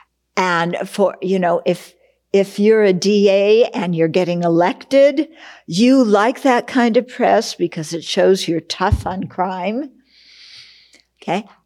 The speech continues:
And then she told me that as soon as that person is,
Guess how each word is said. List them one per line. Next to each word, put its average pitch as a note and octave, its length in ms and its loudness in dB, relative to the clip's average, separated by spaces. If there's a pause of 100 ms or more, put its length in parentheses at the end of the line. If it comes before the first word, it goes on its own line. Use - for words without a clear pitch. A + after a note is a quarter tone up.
(120)
And G#3+ 160 2
then C#4+ 180 4
she G4+ 240 -4
told - 380 0
me F3 300 -4 (1300)
that G#3 340 -2 (200)
as G#3 180 -2
soon D#4+ 840 0 (120)
as A#3 480 0 (460)
that G#3+ 320 -2
person A3 720 -2 (400)
is, F#3 400 -2